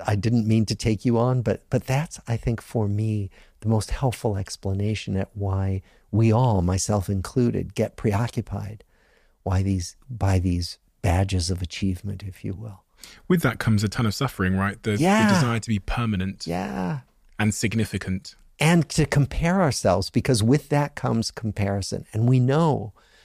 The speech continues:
Speaker 1: that when we compare ourselves to others, more frequently during the day, we are less happy.
Speaker 2: Even if it's a positive comparison, i e,
Speaker 1: E-
Speaker 2: if we're doing a downward comparison.
Speaker 1: Even it's a, even if it's a positive comparison.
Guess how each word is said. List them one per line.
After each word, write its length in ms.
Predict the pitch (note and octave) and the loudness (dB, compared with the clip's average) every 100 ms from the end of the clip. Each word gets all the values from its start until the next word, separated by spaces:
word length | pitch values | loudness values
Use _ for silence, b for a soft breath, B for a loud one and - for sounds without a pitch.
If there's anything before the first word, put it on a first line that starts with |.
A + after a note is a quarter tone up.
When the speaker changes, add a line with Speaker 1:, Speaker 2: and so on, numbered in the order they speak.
| b b | b b
Speaker 1:
that 200 | A#2+ A#2+ | 0 2
when 240 | A#2 C3 C#3 | 2 4 4
we 100 | D3 | 2
compare 420 | - C3 C3+ C3+ | 0 -2 -2 -2
ourselves 480 | C3 A#2 A2 F#2+ - | -2 0 -2 -2 -4
to 160 | A#2 - | -8 -4
others, 580 | A2+ A#2 G#2 G2+ - - b b b - | -2 0 0 -4 -12 -20 b b b 2
more 160 | B2 | 2
frequently 440 | C3 D#3+ D#3 D3 C3 | 4 2 2 4 4
during 320 | A#2+ A#2 A#2 | 4 2 2
the 80 | A2+ | 0
day, 300 | A#2 F3+ D3+ - | 0 0 -2 -2
we 180 | B2 | 2
are 160 | B2+ A#2 | 2 2
less 400 | G#2+ G#2+ A2 - - | 0 -4 -4 -8 -12
happy. 420 | A#2 A2 - F2 _ _ | -10 -10 -10 -16 _ _
Speaker 2:
Even 180 | B2 C3 | 2 2
if 120 | A#2+ | 2
it's 100 | - | -4
a 60 | A2 | -6
positive 480 | - C#3 A#2+ F2+ | -2 0 0 -4
comparison, 460 | - F#2 F#2 F#2 G2 | -2 0 0 0 -4
i 140 | G#2+ G#2 | -2 2
e, 20 | |
Speaker 1:
E- 260 | G#2 A#2+ B2 | 2 2 -2
Speaker 2:
if 80 | |
we're 220 | A2 G2+ G#2+ - | -4 -4 -6 -4
doing 180 | A2 G#2 | 0 0
a 60 | |
downward 420 | G2 - G#2+ G#2 F#2 | 0 -2 -2 0 -2
comparison. 520 | F#2+ F2+ F2+ F2+ G#2 | -4 -6 -6 -12 -10
Speaker 1:
Even 460 | - C#3+ E3+ C#3 C#3 | -4 2 2 2 0
it's 220 | G#2 - | -2 -4
a, 100 | G#2+ - | -10 -4
even 320 | A#2 B2 A#2 | 2 2 2
if 140 | A#2 - | -2 -4
it's 160 | A2 | -6
a 60 | - | -8
positive 580 | - F#2 F#2+ - - - | -10 -12 -10 -10 -14 -10
comparison. 580 | G2+ G2 - G2 - | -8 -8 -10 -12 -18